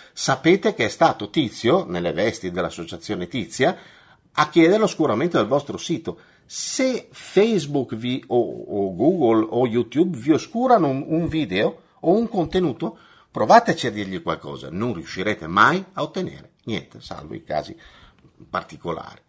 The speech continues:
ok? Non condividete,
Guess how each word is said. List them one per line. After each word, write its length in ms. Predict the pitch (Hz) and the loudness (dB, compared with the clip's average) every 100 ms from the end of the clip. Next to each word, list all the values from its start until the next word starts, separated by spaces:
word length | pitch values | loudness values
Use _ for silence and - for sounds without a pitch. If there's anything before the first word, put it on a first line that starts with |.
| _ | _
ok? 340 | - 113 85 - _ _ _ _ _ _ _ _ _ _ _ _ | -12 -10 -10 -12 _ _ _ _ _ _ _ _ _ _ _ _
Non 280 | - 160 226 | -2 0 2
condividete, 800 | 214 202 190 185 185 170 - | 0 0 0 2 2 0 -6